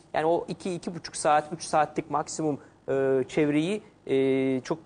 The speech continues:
e, dikkat etmemiz gerekli olduğunu düşünüyorum. E, yani bunu, e, yanlış anlaşılmasın ama bu, burada önemli bir nokta var. E, iki binli yılların başında,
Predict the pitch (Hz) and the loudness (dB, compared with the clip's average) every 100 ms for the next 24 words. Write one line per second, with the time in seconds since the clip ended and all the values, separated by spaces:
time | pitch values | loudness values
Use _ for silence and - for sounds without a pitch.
0 | - 131 127 - 180 160 127 123 123 120 | -4 -2 -2 2 2 4 0 -2 0 0
1 | - 117 120 - 147 185 - - - - | 0 -4 -4 -4 0 0 -2 -16 -4 2
2 | 131 127 131 147 147 143 160 175 170 - | 4 4 4 4 4 2 4 4 2 -4
3 | - 135 139 139 139 139 147 156 165 175 | -4 2 4 6 6 6 6 4 2 0
4 | 170 160 214 156 - 208 156 160 143 147 | 0 0 0 0 0 0 2 2 2 0
5 | 160 151 151 156 151 151 - 185 117 - | 2 2 0 0 0 0 2 4 2 -2
6 | - - 131 131 127 131 214 196 175 165 | -14 -2 2 2 0 -6 -6 -2 0 2
7 | 165 160 151 147 - 160 151 135 | 4 2 2 0 0 2 4 2